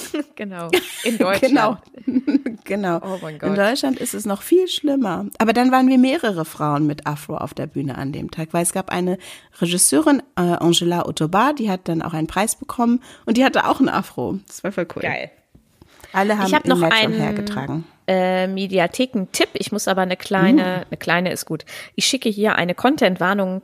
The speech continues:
Speaker 1: äh, voraus, dass wir vielleicht die nächsten drei, vier Minuten, äh, inhaltlich,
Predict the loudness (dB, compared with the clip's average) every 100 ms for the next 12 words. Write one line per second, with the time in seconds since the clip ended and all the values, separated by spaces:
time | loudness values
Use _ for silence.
0 | -4 -2 0 -2 0 4 4 4 0 -2
1 | -2 -2 -2 -2 -6 -6 -4 -6 -4 -2
2 | -2 -2 -2 -2 -2 -4 -2 0 0 -2
3 | -10 -16 -8 2 4 4 4 2 4 2
4 | 2 0 0 -4 -8